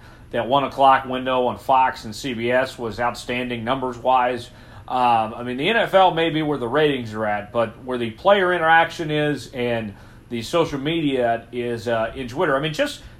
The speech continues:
a couple days, you know, w-, with the N B A starting, I saw some brilliant things the last couple days. Somebody took, uh, Kawhi Leonard's creepy laugh and turned it into,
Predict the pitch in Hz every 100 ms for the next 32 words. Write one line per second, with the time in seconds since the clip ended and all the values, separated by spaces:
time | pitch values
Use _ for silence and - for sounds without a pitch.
0 | - - 254 180 165 202 220 185 185 190
1 | 208 202 196 233 165 190 240 - 180 143
2 | 107 98 - 185 208 233 220 185 - 180
3 | 143 147 220 285 240 175 151 214 214 160
4 | 170 170 - 175 170 - 180 190 165 127
5 | - - - - - 254 233 214 214 220
6 | 196 196 180 170 156 147 - 165 185 208
7 | 202 196 214 196 175 - - - 233 -
8 | 165 156 190 208 180 160 - - 160 151
9 | 202 208 190 185 196 165 180 190 175 165